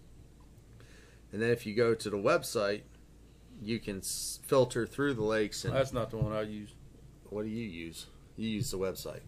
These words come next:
Speaker 2: No, I just use Duke Energy.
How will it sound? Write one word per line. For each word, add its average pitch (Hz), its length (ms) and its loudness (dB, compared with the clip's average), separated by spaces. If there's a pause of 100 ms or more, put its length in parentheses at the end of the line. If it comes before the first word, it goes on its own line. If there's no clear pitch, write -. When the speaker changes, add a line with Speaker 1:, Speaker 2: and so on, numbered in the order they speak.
Speaker 2:
No, 151 520 0
I 147 60 0
just 139 220 -4
use 123 420 -6 (800)
Duke 120 220 -4
Energy. 117 420 -6